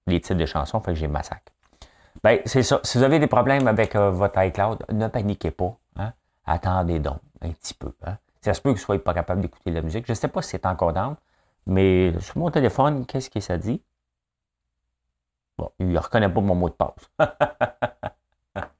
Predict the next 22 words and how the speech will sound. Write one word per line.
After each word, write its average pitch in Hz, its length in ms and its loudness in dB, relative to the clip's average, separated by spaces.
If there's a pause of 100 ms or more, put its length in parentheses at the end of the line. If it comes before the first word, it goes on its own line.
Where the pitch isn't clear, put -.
(540)
Moi, 175 100 6
le 208 60 6
change 220 340 6
encore ! 226 560 8 (960)
Euh, 95 840 8
hey, 117 200 8
American 131 340 6
Express 185 300 0
vient 120 120 2
de 98 40 -4
sortir, 117 460 -2
euh, 90 180 2
les 90 160 0
chiffres. - 240 -14 (500)
Dix-neuf 135 380 -2
pour - 180 -8
cent - 160 -6
de 104 100 -2
plus, - 500 -10
euh, - 240 -8
de 82 100 -2
profit. - 340 -4